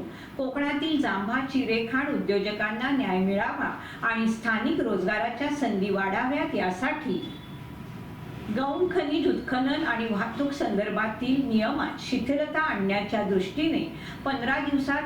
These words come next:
अहवाल सादर करण्याचे निर्देश अधिकाऱ्यांना दिले. रत्नागिरी आणि सिंधुदुर्ग जिल्ह्यात समान नियम लागू व्हावे, बांधकामासाठी वापरल्या जाणाऱ्या जांभा दगडाच्या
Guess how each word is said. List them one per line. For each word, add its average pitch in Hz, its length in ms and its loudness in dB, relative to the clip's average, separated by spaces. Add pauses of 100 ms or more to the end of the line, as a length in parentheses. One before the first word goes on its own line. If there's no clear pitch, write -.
अहवाल 220 420 2
सादर 190 300 -2
करण्याचे 196 680 0
निर्देश 202 520 4
अधिकाऱ्यांना 196 760 2
दिले. 180 580 0 (520)
रत्नागिरी 302 540 0
आणि 359 160 0
सिंधुदुर्ग 285 680 2
जिल्ह्यात 220 480 0
समान 294 440 2
नियम 226 280 4
लागू 185 380 4
व्हावे, 196 400 -2 (340)
बांधकामासाठी 294 880 0
वापरल्या 254 580 0
जाणाऱ्या 196 540 0
जांभा 185 340 -2
दगडाच्या 226 540 0